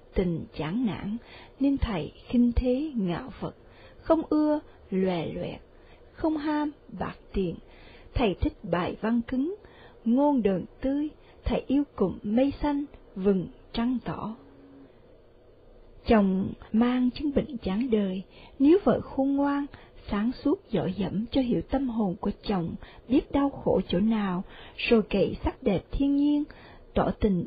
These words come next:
yêu thành thật, lần lần chữa bệnh cho chồng, thủng thẳng, khuyên dỗ chồng, nếm thử lạc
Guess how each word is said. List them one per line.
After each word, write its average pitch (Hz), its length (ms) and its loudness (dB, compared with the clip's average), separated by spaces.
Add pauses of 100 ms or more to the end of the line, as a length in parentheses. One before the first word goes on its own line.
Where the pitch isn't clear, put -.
(120)
yêu 269 280 2
thành 190 320 -2
thật, 202 180 -4 (560)
lần 214 240 6
lần 196 420 2
chữa 214 140 2
bệnh - 300 0
cho 247 140 2 (100)
chồng, 180 320 -2 (380)
thủng 208 220 2
thẳng, 202 400 0 (260)
khuyên 311 400 2
dỗ 175 120 6 (120)
chồng, 196 340 0 (300)
nếm 233 240 6 (100)
thử 208 220 0
lạc 214 280 0